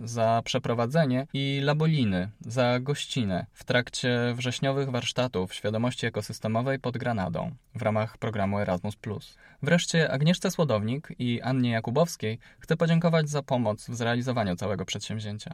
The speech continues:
Scenariusz i realizacja. Krzysztof Marciniak. Redaktorka prowadząca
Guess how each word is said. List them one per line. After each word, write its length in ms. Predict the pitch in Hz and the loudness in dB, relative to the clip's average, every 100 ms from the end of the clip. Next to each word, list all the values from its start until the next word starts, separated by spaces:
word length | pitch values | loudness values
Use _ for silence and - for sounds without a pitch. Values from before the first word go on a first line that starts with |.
| - | -16
Scenariusz 580 | - - 185 233 226 185 | -10 -2 2 4 2 0
i 40 | 165 | 2
realizacja. 640 | 143 117 101 85 - - - _ _ - | 4 2 0 -2 -4 -8 -12 _ _ -16
Krzysztof 380 | - 113 - 110 | -8 -4 -4 -4
Marciniak. 600 | 135 127 - 104 - - _ _ _ _ _ _ - | -4 -6 -6 -8 -10 -16 _ _ _ _ _ _ -2
Redaktorka 540 | 151 180 - 190 180 175 | 4 4 4 0 0 0
prowadząca 640 | 143 139 143 147 175 | 2 0 0 0 -2